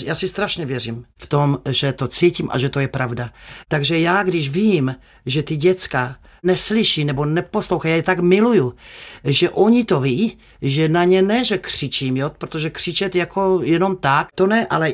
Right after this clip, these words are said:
já vím, že mě uslyší, že pocítí ten hlas a že to prostě zabere.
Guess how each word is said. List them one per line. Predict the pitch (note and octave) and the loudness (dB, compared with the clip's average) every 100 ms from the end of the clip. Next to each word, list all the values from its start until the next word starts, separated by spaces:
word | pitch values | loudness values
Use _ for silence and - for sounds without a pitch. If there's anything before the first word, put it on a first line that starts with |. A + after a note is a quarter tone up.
| - | -4
já | E3 F3+ | 0 2
vím, | F3+ G3+ | 2 0
že | F#3+ G3+ | 0 0
mě | G#3 - | -2 -4
uslyší, | - F#3 - G#3+ G#3 - C3 | -4 0 0 0 0 0 -2
že | C#3+ - | -4 -4
pocítí | G#3+ F3 - F#3 F#3+ F3 | -4 -4 0 0 0 -2
ten | F3+ G3 | -2 -2
hlas | G3+ F#3 F3+ F3 | 0 0 0 0
a | |
že | F#3 | -2
to | F3 F#3+ | -2 -6
prostě | - F3 - | -4 -4 -2
zabere. | F3+ D#3 D#3 F3+ E3+ D3+ D3 G#3+ | -4 -2 0 2 2 2 2 -2